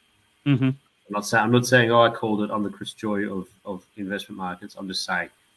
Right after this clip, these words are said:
Speaker 2: it was something that was, that was speculated that could potentially be a burden on markets. It has
Speaker 1: Yep.
Speaker 2: been proven to be so.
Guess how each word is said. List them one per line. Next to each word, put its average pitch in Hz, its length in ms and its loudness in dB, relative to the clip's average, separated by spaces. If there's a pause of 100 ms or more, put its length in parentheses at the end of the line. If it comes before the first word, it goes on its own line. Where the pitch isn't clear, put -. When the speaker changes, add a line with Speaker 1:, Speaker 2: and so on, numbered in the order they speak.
(120)
Speaker 2:
it 90 60 -18
was 107 240 -2
something 120 300 -2
that 110 100 -6
was, 107 240 -6
that 104 100 -6
was 101 140 -6
speculated 101 560 -4
that 98 100 -10 (180)
could 123 200 -4
potentially 104 480 -8
be 95 280 -6 (500)
a 95 60 -2
burden 113 560 0 (440)
on 104 160 0
markets. 117 720 -2 (440)
It 98 120 -10
has 98 160 2
Speaker 1:
Yep. 101 100 -2
Speaker 2:
been 104 400 -2 (280)
proven 104 340 -2
to 101 120 -6
be 95 120 -2
so. 92 460 -4